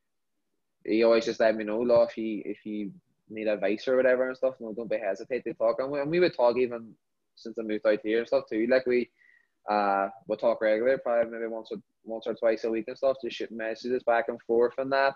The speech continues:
And, and, uh, but no, he's, I mean, he's a, a big pillar in the family and stuff. He's always been a big footballer and stuff and things like that. So for me to kinda hopefully try and follow his footsteps is something I really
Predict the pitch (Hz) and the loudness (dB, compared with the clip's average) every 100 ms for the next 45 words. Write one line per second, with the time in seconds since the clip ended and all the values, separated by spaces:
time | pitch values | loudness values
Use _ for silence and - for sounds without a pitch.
0 | - 117 110 107 - _ _ _ _ _ | 0 0 0 -4 -10 _ _ _ _ _
1 | - 104 104 104 104 104 98 95 - _ | -10 -8 0 2 4 4 2 0 -4 _
2 | _ - 135 160 160 156 143 123 - _ | _ -8 -2 2 4 4 2 -2 -12 _
3 | 113 117 117 117 123 110 104 _ _ _ | -12 -10 -8 -6 -4 -4 -6 _ _ _
4 | _ _ 107 107 107 101 107 104 110 113 | _ _ -8 -4 -4 -4 -6 -2 -2 -4
5 | - 104 107 113 113 120 117 110 110 104 | -8 -8 -6 -8 -6 -4 -4 -2 -2 -2
6 | 107 104 101 101 - 104 110 113 - 117 | -6 -6 -4 -4 -4 -4 -4 -4 -2 -2
7 | 117 113 107 107 107 107 98 107 - 123 | -2 -6 -12 -10 -6 -2 0 0 0 -2
8 | 113 _ _ _ _ _ 107 107 107 113 | -4 _ _ _ _ _ -4 0 2 2
9 | 117 110 104 101 - 107 - 117 - 110 | 0 0 2 0 0 -2 2 0 0 -4
10 | 107 110 107 104 107 - 104 - 120 120 | -2 0 2 0 -4 -4 -4 2 2 0
11 | 113 104 110 107 104 104 104 104 | -4 -6 -4 -2 0 2 2 2